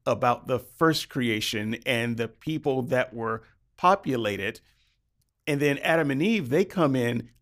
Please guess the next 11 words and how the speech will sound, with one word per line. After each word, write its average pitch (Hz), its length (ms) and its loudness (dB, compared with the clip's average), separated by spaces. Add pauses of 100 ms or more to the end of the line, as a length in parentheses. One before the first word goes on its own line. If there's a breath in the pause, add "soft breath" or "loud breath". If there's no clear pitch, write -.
later, 131 720 -2
they're 147 260 0
in 165 200 -4
the 135 100 0
garden, 123 400 -2
and 120 80 -4
they 151 100 0
get 165 260 -2
kicked - 280 -4
out 123 300 0 (460 soft breath)
to 190 280 0